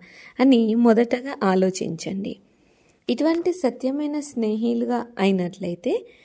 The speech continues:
నిరంతర యోగులుగా, సహజ యోగులుగా అయిపోతారు. ఒకవేళ స్నేహి స్వరూపంను సమాన స్వరూపంలోకి పరివర్తన చేసినట్లయితే అమర భవ అన్న వరదానం లభించేస్తుంది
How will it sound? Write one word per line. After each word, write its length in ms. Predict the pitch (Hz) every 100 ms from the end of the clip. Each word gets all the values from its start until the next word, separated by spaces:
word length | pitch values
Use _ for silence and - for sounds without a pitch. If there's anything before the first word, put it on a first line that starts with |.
| _ _
నిరంతర 720 | 262 277 330 349 330 320 330 330 -
యోగులుగా, 720 | 202 196 196 202 196 208 - _
సహజ 380 | - 269 277 269
యోగులుగా 600 | 269 247 214 208 202 233 -
అయిపోతారు. 800 | 226 226 - 160 180 165 165 170 _ _ - - - -
ఒకవేళ 480 | 254 269 269 285 - -
స్నేహి 500 | - 247 285 339 370
స్వరూపంను 840 | 370 240 233 226 233 220 220 226 - - _ -
సమాన 460 | 240 226 277 349
స్వరూపంలోకి 880 | 349 269 233 233 233 233 220 214 254
పరివర్తన 640 | 254 190 196 220 226 247 220
చేసినట్లయితే 840 | 170 170 175 180 - 165 165 285 381 - _ _ _ 226
అమర 300 | 247 302 311
భవ 400 | 220 196 208 220 - -
అన్న 200 | 220 208
వరదానం 680 | 196 208 196 202 202 381
లభించేస్తుంది 1040 | 302 214 180 175 - 170 - 180 170 185